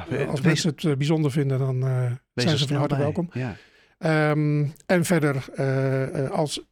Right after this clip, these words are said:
Speaker 2: word ik met regelmaat gebeld als er een, eh, dirigent ziek is of, of, eh, eh, eh, qua vervanging. Of ik, eh, een avond of, eh, langere tijd kan, eh, kan komen.
Speaker 1: Wauw.
Speaker 2: En dat is ontzettend leuk om te doen. Het is gewoon heel afwisselend. Soms moet je on-, heel snel schakelen.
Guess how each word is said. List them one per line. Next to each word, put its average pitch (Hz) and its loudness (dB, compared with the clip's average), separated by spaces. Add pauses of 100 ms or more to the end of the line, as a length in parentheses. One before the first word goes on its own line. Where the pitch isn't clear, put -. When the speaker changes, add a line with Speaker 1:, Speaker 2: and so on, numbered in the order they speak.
(380)
Speaker 2:
word 165 0
ik - -4
met 165 2
regelmaat 156 2
gebeld 143 0
als 143 -2
er 143 0
een, 139 0
eh, 135 0
dirigent 139 0
ziek 147 -2
is 139 -4
of, - -6
of, - -10
eh, 139 0 (100)
eh, 131 -2 (580)
eh, 170 -10 (400)
qua 151 -2
vervanging. 135 0 (480)
Of 160 -2
ik, 160 -2
eh, 139 2 (100)
een 151 0
avond 139 -2
of, - -6
eh, 151 0
langere 131 0
tijd 131 -2
kan, 143 0
eh, 127 0
kan 147 -2
komen. 175 -2 (260)
Speaker 1:
Wauw. 107 -12
Speaker 2:
En 170 0
dat 156 2
is 151 0
ontzettend 160 0
leuk 156 0
om 151 -4
te 156 -2
doen. 156 2
Het 135 0
is 147 0
gewoon 165 0
heel 165 2
afwisselend. 151 0
Soms 156 0
moet 147 0
je 175 -2
on-, 143 0
heel 160 2
snel 131 0
schakelen. 147 -4